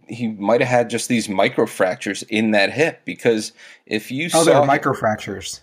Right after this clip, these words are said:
Speaker 2: Okay.
Speaker 1: Well, it, it ended up being that idiopathic type fracture, but my guess is this was just kind of this stress type reaction that built up over time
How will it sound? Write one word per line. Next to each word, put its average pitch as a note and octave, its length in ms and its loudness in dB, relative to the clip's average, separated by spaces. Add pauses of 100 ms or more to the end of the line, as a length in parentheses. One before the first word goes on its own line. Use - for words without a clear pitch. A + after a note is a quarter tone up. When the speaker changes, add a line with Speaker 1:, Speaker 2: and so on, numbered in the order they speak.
(260)
Speaker 2:
Okay. A#2+ 220 -4
Speaker 1:
Well, D#3+ 240 6
it, C3+ 480 -8 (260)
it D3 160 2
ended E3+ 240 2
up A#2+ 140 2
being D3 280 2
that A2+ 340 0
idiopathic A2 640 0
type A2 260 -2
fracture, C#3 440 0
but A2+ 140 -2
my A#2+ 200 4
guess B2 300 2
is G#2+ 200 -2
this A2 200 -2
was G#2 160 -6
just - 320 -4
kind G2+ 200 -2
of F#2+ 80 -4
this G2 160 -4
stress - 540 -6
type F#2 320 -2
reaction F#2+ 460 0
that D#2+ 260 -8
built - 240 -6
up - 180 0
over F#2 200 -6
time A2+ 420 -2